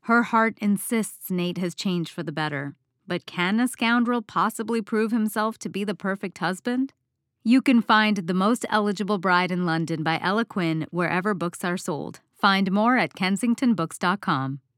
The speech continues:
Did you know that Kinda Dating now has merch? Yep, we collaborated with tee public dot com to create t-shirts, hoodies, mugs, stickers, iPhone cases, and so much more.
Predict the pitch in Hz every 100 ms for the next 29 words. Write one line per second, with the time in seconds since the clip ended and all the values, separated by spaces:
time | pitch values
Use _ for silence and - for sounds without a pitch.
0 | _ _ _ _ _ _ _ - - -
1 | - _ _ _ _ _ _ - 208 208
2 | 339 370 359 302 214 262 233 247 226 220
3 | 247 262 220 190 247 226 180 185 180 254
4 | - - - _ _ - 220 277 _ _
5 | _ - 277 311 302 302 269 240 214 190
6 | 202 - - 320 - 302 311 277 311 302
7 | - 190 185 226 - 226 185 175 - 330
8 | 311 - 311 294 - 294 294 294 285 226
9 | 226 285 285 233 - - 320 302 285 -
10 | 190 254 - 302 302 302 311 302 330 269
11 | 220 202 - 320 302 262 214 - 180 170